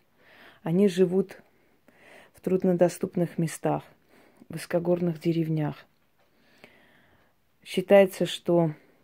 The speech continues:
человек, который приходит к ним за спасением, должен это заслужить. Он должен преодолеть определённые трудности, чтобы добраться до них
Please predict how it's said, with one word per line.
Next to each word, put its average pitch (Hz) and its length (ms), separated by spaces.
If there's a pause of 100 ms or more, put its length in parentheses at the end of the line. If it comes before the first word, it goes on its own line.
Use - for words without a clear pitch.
(1040)
человек, 180 460
который 170 320
приходит 170 500
к - 80
ним 165 160
за 165 120
спасением, 180 640
должен 165 420
это 160 180
заслужить. 156 680
Он 156 100
должен 160 340
преодолеть 165 600
определённые 160 640
трудности, 175 560
чтобы 156 340
добраться 160 580
до 156 140
них 170 280